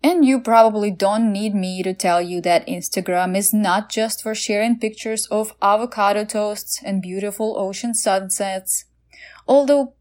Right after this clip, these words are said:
both of those are really nice. Anyway, not only regular users have Instagram profiles, but many businesses as well. Did you know that over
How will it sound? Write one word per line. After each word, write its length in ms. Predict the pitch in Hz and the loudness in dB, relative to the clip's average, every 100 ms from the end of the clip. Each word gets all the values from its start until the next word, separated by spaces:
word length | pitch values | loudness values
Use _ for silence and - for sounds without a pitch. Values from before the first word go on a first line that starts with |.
| - | 2
both 240 | 302 - | 2 2
of 120 | 180 | -4
those 220 | 170 160 | -4 -4
are 100 | 165 | -6
really 300 | 165 160 - | -6 -8 -8
nice. 480 | - - - - - _ _ _ _ _ _ _ - - _ | -10 -10 -10 -14 -14 _ _ _ _ _ _ _ -20 -20 _
Anyway, 480 | - 233 190 - 160 - - - | 2 4 4 0 -4 -14 -10 4
not 220 | 226 330 | 8 10
only 240 | 349 294 | 10 8
regular 480 | 240 208 214 226 226 | 6 6 4 4 0
users 500 | 208 208 196 180 180 | 0 -2 -4 -4 -4
have 160 | - 190 | -2 -2
Instagram 580 | 202 208 - 185 190 185 | -2 -4 -4 -2 -2 -4
profiles, 640 | 196 170 165 151 - - - - | -2 -2 0 0 0 -6 -12 -20
but 280 | - 190 185 | -4 -4 -2
many 340 | 190 233 254 226 | 0 4 6 6
businesses 720 | 175 214 214 170 - - - | 4 0 0 -4 -6 -4 -4
as 140 | 170 | -6
well. 320 | 165 143 - - _ _ _ _ _ - - | -4 -4 -4 -10 _ _ _ _ _ -20 -12
Did 160 | 196 190 | -6 4
you 220 | 262 359 | 4 6
know 240 | 254 240 | 6 6
that 180 | 220 214 | 4 2
over 460 | 214 214 208 196 | 2 0 -2 -4